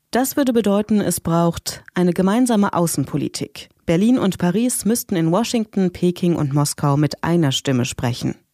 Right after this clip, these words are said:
Eine gemeinsame Energiepolitik, vor allem bei der Nuklearenergie und der Gasversorgung.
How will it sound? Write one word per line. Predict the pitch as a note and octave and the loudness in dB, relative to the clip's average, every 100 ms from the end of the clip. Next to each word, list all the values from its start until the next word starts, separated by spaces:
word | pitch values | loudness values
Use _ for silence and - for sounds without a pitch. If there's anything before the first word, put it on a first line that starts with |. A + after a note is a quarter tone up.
| - | -4
Eine | G#3 A#3 | 0 2
gemeinsame | A#3 B3 C#4 B3 A3 | 2 2 4 4 2
Energiepolitik, | G#3 F#3+ G3 - C#3 B2+ - - - - | 2 2 0 0 -2 -2 -4 -8 -10 -20
vor | - E3+ D#3+ | -8 -4 0
allem | A#3 G#3 D3 | 2 2 0
bei | C#3+ | 0
der | D3+ | 2
Nuklearenergie | D3 - D3 E3+ E3 D3+ C#3+ D3 | 0 0 0 0 0 0 0 0
und | C#3 C3+ | 0 -2
der | |
Gasversorgung. | B2+ D#3 D#3 - B2+ B2+ - - - | 0 -2 -2 -4 -2 -2 -2 -4 -6